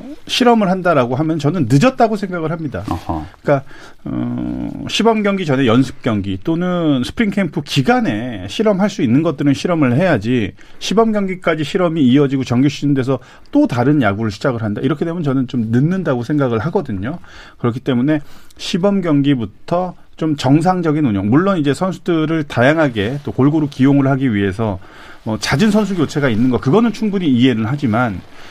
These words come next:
Speaker 1: 본인이 또 펼치고자 하는 야구, 그 야구 색깔이 있기 때문에 그거는 시범 경기부터 시즌이 끝날 때까지 계속 하는 게,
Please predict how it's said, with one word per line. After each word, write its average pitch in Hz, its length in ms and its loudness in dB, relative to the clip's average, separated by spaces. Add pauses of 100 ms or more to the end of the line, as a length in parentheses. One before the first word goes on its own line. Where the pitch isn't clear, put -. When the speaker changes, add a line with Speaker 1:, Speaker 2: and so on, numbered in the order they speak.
(260)
Speaker 1:
본인이 156 540 0
또 160 100 0
펼치고자 165 600 0
하는 143 220 2
야구, 90 440 -4 (100)
그 127 120 -4
야구 123 220 0
색깔이 196 380 -2
있기 135 160 -6
때문에 123 320 -6
그거는 143 480 -2
시범 220 340 -2
경기부터 147 720 -4 (440)
시즌이 160 380 -4
끝날 226 260 0
때까지 104 460 -6
계속 110 320 -4
하는 208 240 2
게, 95 320 -2